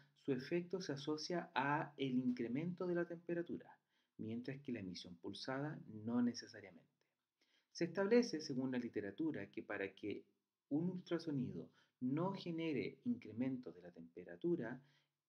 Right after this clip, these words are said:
el tiempo en el cual se entregue la onda ultrasónica tiene que ser en una emisión pulsada al veinte por ciento.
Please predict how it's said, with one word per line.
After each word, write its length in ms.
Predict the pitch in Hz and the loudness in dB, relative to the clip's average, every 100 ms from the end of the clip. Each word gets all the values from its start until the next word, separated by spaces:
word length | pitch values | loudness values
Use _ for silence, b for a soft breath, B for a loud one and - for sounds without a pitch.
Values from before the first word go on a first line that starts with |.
| - | -2
el 320 | 131 120 - _ _ | 0 0 -4 _ _
tiempo 560 | - 220 208 - 113 117 | 0 0 0 0 0 2
en 120 | 123 117 | 0 -2
el 140 | 117 | -2
cual 320 | - 131 107 | -2 0 0
se 200 | - - | -4 -6
entregue 640 | 98 95 160 170 127 85 - b b - | -8 -4 2 2 2 -6 -10 b b -8
la 220 | 98 104 | -4 -4
onda 320 | 107 101 80 | -4 -6 -8
ultrasónica 840 | 85 80 147 196 196 151 147 156 B B B | -8 -6 -4 -2 0 0 -2 -4 B B B
tiene 280 | 160 165 175 | 2 2 2
que 140 | 160 | 0
ser 240 | 143 151 160 - | 2 2 2 4
en 120 | 123 | 4
una 160 | 127 123 | 4 2
emisión 460 | 113 107 - 92 - | 0 -4 -6 -8 -2
pulsada 640 | 156 175 170 220 175 180 - | 0 0 2 2 2 0 0
al 260 | 147 151 151 | 2 2 2
veinte 420 | 120 110 120 123 | 0 -2 -2 -4
por 200 | 120 120 | -6 -8
ciento. 260 | - - | -10 -16